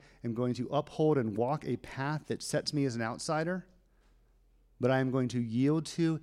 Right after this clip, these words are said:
and bless you in every way that I can, that I'm going to seek after your good and not my own, that I'm going to pray for you even when you're hurting me." That only makes sense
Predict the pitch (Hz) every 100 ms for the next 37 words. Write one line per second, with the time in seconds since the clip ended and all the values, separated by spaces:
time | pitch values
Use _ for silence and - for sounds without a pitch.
0 | - 117 113 110 127 139 - 156 127 107
1 | - 143 123 160 131 135 139 123 117 110
2 | - 135 151 165 151 - _ _ _ _
3 | _ _ _ _ _ - 139 156 160 151
4 | 123 - 165 165 143 131 113 120 156 139
5 | 156 165 - 120 127 120 127 120 110 110
6 | 143 151 147 - - 131 156 170 160 -
7 | 131 120 - _ - 180 185 185 190 165
8 | 156 160 180 185 170 147 120 98 - 151
9 | 127 104 101 - - - _ _ _ _
10 | _ _ _ _ _ _ _ _ - 117
11 | 175 185 - - _ 170 180 208 196 190
12 | 180 - - 135 156 160 - - 135 117